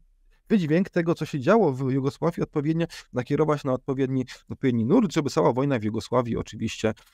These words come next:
e, była zinterpretowana odpowiednio. Zatem moim zdaniem ktoś, kto, e, był przez, e, wysłany przez, e, jakieś duże środowiska medialne do Jugosławii, to był osobą jakąś zaufaną, osobą, która,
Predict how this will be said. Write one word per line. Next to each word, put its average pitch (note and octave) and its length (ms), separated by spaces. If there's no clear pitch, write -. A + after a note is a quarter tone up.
e, A2+ 260
była C3 240
zinterpretowana B2 600
odpowiednio. A2+ 520
Zatem D3 280
moim C3+ 240
zdaniem A#2 480
ktoś, - 340
kto, C3 480
e, A#2 40
był E3 240
przez, A#2+ 340
e, A#2 40
wysłany D#3+ 800
przez, C3 260
e, A#2+ 160
jakieś B2 300
duże D3+ 220
środowiska B2 480
medialne B2 600
do B2+ 260
Jugosławii, C#3+ 640
to A3+ 100
był G3 140
osobą F#3+ 220
jakąś E3 240
zaufaną, D#3 540
osobą, E3+ 300
która, D3+ 300